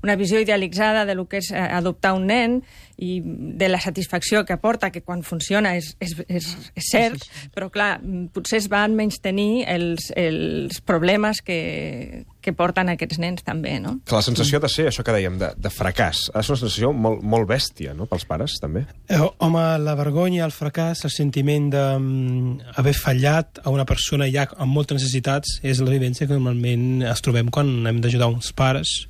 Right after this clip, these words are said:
Speaker 4: endavant d'un, d'un fill adoptat que presenta una sèrie de dificultat o d'una relació pare-fills que arriba a uns extrems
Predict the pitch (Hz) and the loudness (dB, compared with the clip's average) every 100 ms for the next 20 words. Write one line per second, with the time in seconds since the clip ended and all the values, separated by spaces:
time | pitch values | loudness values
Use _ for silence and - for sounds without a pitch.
0 | - - - - - - 123 123 127 127 | -18 -20 -20 -20 -16 -2 2 4 4 2
1 | 123 131 120 113 113 117 117 - 123 123 | 2 0 0 -2 -2 -2 -2 0 2 2
2 | 117 - 127 131 - 120 - - 123 123 | 0 0 -2 -2 0 -2 -2 -2 0 0
3 | 120 135 - 120 120 120 120 135 135 - | 0 0 2 0 0 -2 -2 0 0 0
4 | 147 147 165 185 165 156 143 - 180 156 | 0 2 2 0 0 0 -2 -2 -2 -2
5 | 147 147 - 175 208 - - - 131 127 | -2 -2 0 -2 -2 -8 -10 -4 -2 0
6 | 131 131 127 127 113 - 147 147 170 | 0 0 0 0 0 0 0 0 -4